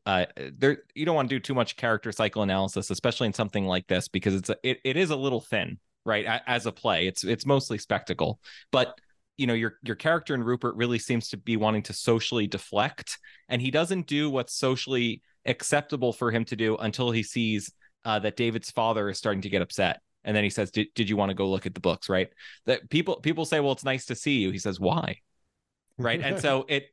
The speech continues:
Speaker 1: it kinda seems like that th-, th-, this little, this little thing that he does, this little performance, is more of a parlor game to distract people.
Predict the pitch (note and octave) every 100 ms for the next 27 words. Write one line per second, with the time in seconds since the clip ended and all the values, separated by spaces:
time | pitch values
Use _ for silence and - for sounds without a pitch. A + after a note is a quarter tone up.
0 | D3+ D3+ - - E3 D#3 - - G3 F#3+
1 | - B2+ A#2 A2+ - _ - _ - B2
2 | A#2 - A2+ - - B2 A#2 B2 - D3
3 | C#3 B2+ - - B2 A#2+ C#3+ B2+ - C#3+
4 | C3+ C#3 A#2 - G#2 G2+ G#2+ G2+ - G#2+
5 | - G#2+ G2+ G2 - A2+ A2 G#2 - -
6 | - _ C3 A2+ B2 B2+ A2 G#2+ - C#3+
7 | C#3 A#2+ G2+ G#2 F#2+ F#2+ - _ _ _
8 | _ - G#2+ G2+ - B2+ C#3+ - G2+ -
9 | F#2 A2